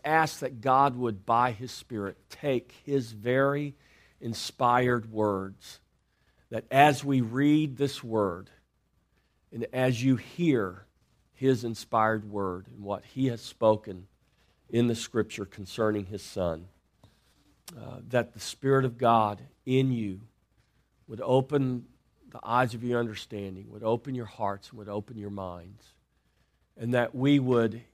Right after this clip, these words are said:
hear and consider the Christmas story,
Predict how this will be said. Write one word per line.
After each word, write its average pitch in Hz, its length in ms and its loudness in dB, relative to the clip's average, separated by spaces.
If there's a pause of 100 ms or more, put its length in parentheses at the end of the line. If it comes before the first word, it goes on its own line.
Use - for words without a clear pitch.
(260)
hear 156 640 0 (1160)
and 120 160 -2
consider 113 800 0 (1600)
the 123 80 -10
Christmas 185 560 0
story, 98 560 -8